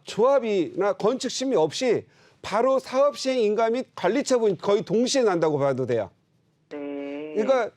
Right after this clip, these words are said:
Speaker 1: 마-, 이, 그, 이게 이제 정부의 주-, 주도로 가기 때문에
Speaker 2: 예.
Speaker 1: 투명하거든요.
Speaker 2: 아.
Speaker 1: 투명하게 간다는 그것과 사업이 빨리 간다는 의미거든요.
Speaker 2: 네.
Speaker 1: 그렇다면, 예, 제가 봤을 때는 성북 일 구역은요,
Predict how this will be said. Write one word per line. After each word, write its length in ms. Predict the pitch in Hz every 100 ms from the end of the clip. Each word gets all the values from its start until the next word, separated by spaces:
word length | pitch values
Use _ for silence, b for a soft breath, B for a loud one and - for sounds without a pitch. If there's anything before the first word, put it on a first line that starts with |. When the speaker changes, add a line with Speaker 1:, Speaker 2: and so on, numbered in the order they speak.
| -
Speaker 1:
마-, 340 | 135 160 208 -
이, 500 | 202 240 247 220 107 - b b -
그, 400 | 175 175 170 165
이게 200 | 233 247
이제 180 | 220
정부의 920 | 196 196 240 269 294 285 233 208 175
주-, 280 | - 196 214
주도로 380 | - 208 254 277
가기 280 | 180 185 190
때문에 560 | 214 170 185 226 123 - b b b
Speaker 2:
예. 40 | 165
Speaker 1:
투명하거든요. 960 | 165 415 392 294 202 143 127 139 107 - _ _ _ _ _
Speaker 2:
아. 120 | 294
Speaker 1:
투명하게 600 | - 277 285 330 320 330
간다는 500 | 330 208 226 254 240
그것과 240 | 190 202 214
사업이 260 | 247 214 185
빨리 280 | - 294 349
간다는 420 | 285 226 196 170
의미거든요. 680 | 156 147 143 131 127 185 - _ _ _
Speaker 2:
네. 440 | - 170 160 135 127
Speaker 1:
그렇다면, 640 | 220 233 220 214 269 269 b b b 160
예, 180 | 208
제가 320 | - 180 247 262
봤을 300 | 269 233 196
때는 200 | 226 233
성북 480 | - 302 302 285 202
일 200 | 220 262
구역은요, 680 | 311 240 190 208 233 123